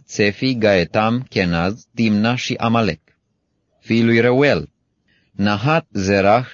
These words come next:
Shama și Miza. Fiii lui Seir:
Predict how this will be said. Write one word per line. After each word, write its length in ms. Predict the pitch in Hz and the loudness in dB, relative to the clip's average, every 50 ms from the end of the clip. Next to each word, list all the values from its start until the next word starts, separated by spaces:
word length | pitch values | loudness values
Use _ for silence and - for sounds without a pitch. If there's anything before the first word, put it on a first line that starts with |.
| - _ | -20 _
Shama 460 | - - - - 107 104 101 104 107 | -8 -4 -2 -2 0 0 0 0 -2
și 200 | 113 - - 131 | -2 -2 -2 -2
Miza. 400 | 120 127 120 101 80 78 73 71 _ _ _ _ _ _ _ _ _ _ _ _ _ _ _ _ _ _ _ _ _ _ _ _ _ _ | 0 0 0 -2 -2 -6 -8 -10 _ _ _ _ _ _ _ _ _ _ _ _ _ _ _ _ _ _ _ _ _ _ _ _ _ _
Fiii 240 | _ 135 147 160 160 | _ 0 2 2 4
lui 160 | 151 151 143 | 4 4 2
Seir: 540 | 131 - - 135 135 135 117 87 76 73 _ | 2 2 0 0 2 2 2 0 0 -4 _